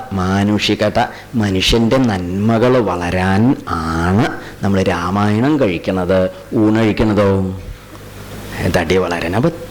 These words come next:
ര-, രണ്ട് വളർച്ചയും, ശരീരവും വളരണം, ഹൃദയവും വളരണം. ശരീരം വളർന്നാൽ ആരോഗ്യമായി, നന്നായി. ഹൃദയം വളർന്നാലോ? നന്മയായി.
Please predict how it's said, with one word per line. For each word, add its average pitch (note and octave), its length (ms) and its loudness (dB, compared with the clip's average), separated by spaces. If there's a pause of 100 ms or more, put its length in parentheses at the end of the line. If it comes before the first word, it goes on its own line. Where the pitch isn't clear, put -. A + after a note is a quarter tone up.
(100)
ര-, E3+ 280 0
രണ്ട് E3 340 2
വളർച്ചയും, F#3 600 2 (260)
ശരീരവും C#3 580 2
വളരണം, D#3+ 600 2 (220)
ഹൃദയവും B2 800 2 (340)
വളരണം. G2 800 -2
ശരീരം C#3 320 4
വളർന്നാൽ D#3+ 400 2
ആരോഗ്യമായി, A2 640 2
നന്നായി. F#2 520 -2 (240)
ഹൃദയം C3+ 380 2
വളർന്നാലോ? A#2+ 580 2
നന്മയായി. F#2 840 -2